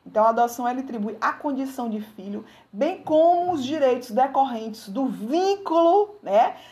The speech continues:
Do vínculo, de, do, a relação de parentesco que vai se firmar a partir do processo de adoção. A adoção por um dos cônjuges ou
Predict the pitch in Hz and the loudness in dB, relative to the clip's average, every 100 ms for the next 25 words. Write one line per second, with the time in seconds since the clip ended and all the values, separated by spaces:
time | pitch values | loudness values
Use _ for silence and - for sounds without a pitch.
0 | _ - 269 269 220 302 370 - 302 285 | _ -10 -8 -6 -4 -4 -4 -4 -4 -4
1 | 233 311 - 214 277 247 269 262 269 269 | -4 -4 -2 0 4 4 4 2 0 -2
2 | 277 214 320 - 302 277 269 220 220 - | -2 0 -2 2 0 0 -2 -2 -2 -4
3 | 254 262 214 214 254 - 269 202 190 185 | -12 -2 0 0 -4 -8 -4 -2 0 0
4 | 220 - 196 208 214 214 185 196 185 196 | -4 -6 -12 -4 -4 -2 -6 -6 -6 -4
5 | 190 202 - - - _ _ - - - | -2 -4 -6 -10 -12 _ _ -20 -20 0
6 | 269 269 311 311 403 392 262 247 233 - | 2 4 4 2 -2 0 0 0 -6 -12
7 | - 226 220 208 208 220 | -8 -6 -6 -6 0 2